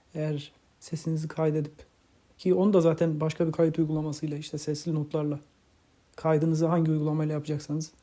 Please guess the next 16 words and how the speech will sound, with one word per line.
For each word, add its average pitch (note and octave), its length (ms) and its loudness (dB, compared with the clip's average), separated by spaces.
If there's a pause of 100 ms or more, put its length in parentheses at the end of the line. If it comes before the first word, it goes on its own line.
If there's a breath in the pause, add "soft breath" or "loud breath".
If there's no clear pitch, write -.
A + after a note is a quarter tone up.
(640 soft breath)
o E3+ 60 -8
şekilde D#3 320 -6
yapıp D3+ 240 -6
daha D#3+ 160 2
sonra D#3+ 280 -2
uygulamanın D#3+ 520 0
dışından, D#3 420 -2 (1080)
e, E3+ 60 -14
herhangi D#3 540 -2
bir - 60 -8
ses - 420 -4
ya D#3 100 0
da D#3 140 2
videoya D#3 420 -4 (320)
yapabileceğiniz D#3+ 680 -2
gibi, D3+ 180 -4